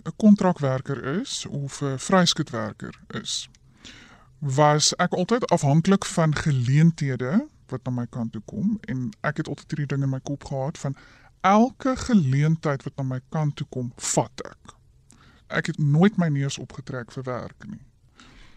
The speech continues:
Maak nie saak hoe klein dit is of hoe ongerieflik dit is nie, ek doen dit, want ek weet hoe dit is om nie geleenthede te hê nie. Maar met daai, hoe sê mens, mindset, het ek gekom waar ek vandag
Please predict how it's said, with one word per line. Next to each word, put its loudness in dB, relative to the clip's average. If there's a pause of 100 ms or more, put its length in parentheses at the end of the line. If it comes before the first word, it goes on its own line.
(100)
Maak 4
nie 4
saak 6
hoe 2
klein 6
dit 4
is 2
of 2
hoe 2
ongerieflik 4
dit -8
is -8
nie, 4 (460)
ek -4
doen 2
dit, -16
want -6 (440)
ek -2
weet 2
hoe 2
dit -6
is -4
om -4 (240)
nie 6 (160)
geleenthede -10
te -18
hê -16
nie. -16 (1080)
Maar 6
met 6
daai, 6 (840)
hoe -2
sê 2
mens, 2
mindset, 2 (640)
het 4
ek 0
gekom 2
waar 4
ek -10
vandag -2